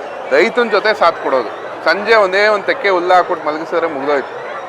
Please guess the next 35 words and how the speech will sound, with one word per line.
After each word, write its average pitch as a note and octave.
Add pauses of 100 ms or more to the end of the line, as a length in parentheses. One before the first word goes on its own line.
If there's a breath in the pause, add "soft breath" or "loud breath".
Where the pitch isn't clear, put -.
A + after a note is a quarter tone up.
(680)
ಒಂದೇ E3+
ಒಂದ್ F#3+
ತೆಕ್ಕೆ D#3
ಅಂದ್ರೆ E3
ಇಷ್ಟು -
ಇಡೀ D3
ಹುಲ್ಲು D#3+
ಹಾಕ್ಬಿಟ್ಟು F3
ಅಚ್ಚುಕಟ್ಟಾಗಿ E3
ಒಂದು C3+
ಶುದ್ಧವಾದ D#3+
ನೀರು F#3+
ಕುಡಿಸ್ಬಿಟ್ರೆ C#3+ (640)
ದನ D3 (1500)
ಅಷ್ಟು -
ಕೆಲಸ F#3+
ಮಾಡ್ಕೊಡುತ್ತೆ F3
ಅಂತ C#3+ (220)
ಇದ್ರ D#3+
ಅರ್ಥ. C3 (360)
ಅದಕ್ಕೆ D#3
ಅದು, F3
ಅದರಿಂದ G#3 (760)
ಏನು G3
ರಾಜರು F#3+
ಮಹಾರಾಜರು F3
ಇದನ್ನ F#3
ತಳಿ F#3
ಅಭಿವೃದ್ಧಿ A3+
ಪಡಿಸ್ಬೇಕು G3+
ಅಂತ F#3+
ಇದು F#3+
ಸಂವರ್ಧನಾ F#3+
ಕೇಂದ್ರ F3
ಮಾಡಿದ್ರು. D#3